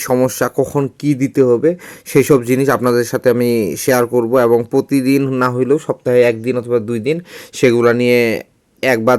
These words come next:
দুইবার হইলেও মিটিং করব, মাছের গ্রোথ কীভাবে আনতে হবে, মাছের কোয়ালিটি কীভাবে আনতে হবে, এসব নিয়ে। So যারা যারা করতে চাচ্ছেন প্লিজ, আহ, কমেন্ট করবেন, এবং গ্রুপে অ্যাড হতে যারা যারা চান তাদের সাথে আমি ব্যক্তিগতভাবে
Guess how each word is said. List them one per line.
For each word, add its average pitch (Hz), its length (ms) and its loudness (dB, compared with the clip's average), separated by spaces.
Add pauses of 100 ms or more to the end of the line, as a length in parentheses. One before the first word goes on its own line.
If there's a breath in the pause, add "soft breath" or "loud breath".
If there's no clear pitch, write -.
দুইবার 127 280 6
হইলেও 127 200 4
মিটিং 123 360 -2
করব, 117 260 2 (200)
মাছের 113 360 0
গ্রোথ 120 260 4
কীভাবে 123 240 2
আনতে 113 280 0
হবে, 120 140 4 (100)
মাছের 113 280 -2
কোয়ালিটি 123 360 4
কীভাবে 123 280 4
আনতে 113 220 -4
হবে, 120 140 2 (100)
এসব 123 300 0
নিয়ে। 160 140 0 (440 loud breath)
So 131 100 4 (300)
যারা 123 200 2
যারা 147 200 4
করতে 143 240 0
চাচ্ছেন 185 280 0 (220)
প্লিজ, 135 280 4
আহ, - 680 -2 (160)
কমেন্ট 180 380 4
করবেন, 170 320 6 (260)
এবং 123 200 4 (280)
গ্রুপে 135 340 2
অ্যাড 135 220 2
হতে 120 140 -2 (100)
যারা 131 220 2
যারা 127 160 2
চান 131 260 -2 (380 soft breath)
তাদের 117 320 2
সাথে 131 180 -2
আমি 127 240 0 (1200)
ব্যক্তিগতভাবে 147 600 4